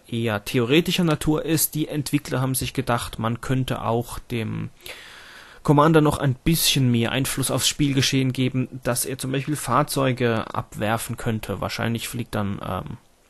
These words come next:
vielleicht kennen das einige aus, äh, äh, Company of Heroes, äh, zwei. Da fliegt einfach ein, äh, Flugzeug drüber und dann wird ein Panzer abgeworfen.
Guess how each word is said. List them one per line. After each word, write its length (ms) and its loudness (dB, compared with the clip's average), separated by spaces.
vielleicht 260 -6
kennen 220 -2
das 100 -4
einige 380 -2
aus, 400 -4
äh, 1600 -14
äh, 200 -4
Company 360 2
of 140 -2
Heroes, 640 2
äh, 260 -8
zwei. 520 0
Da 160 2
fliegt 240 -2
einfach 260 -2
ein, 200 -6
äh, 300 -8
Flugzeug 480 4
drüber 480 4
und 300 0
dann 240 0
wird 280 -4
ein 320 -4
Panzer 340 4
abgeworfen. 640 -4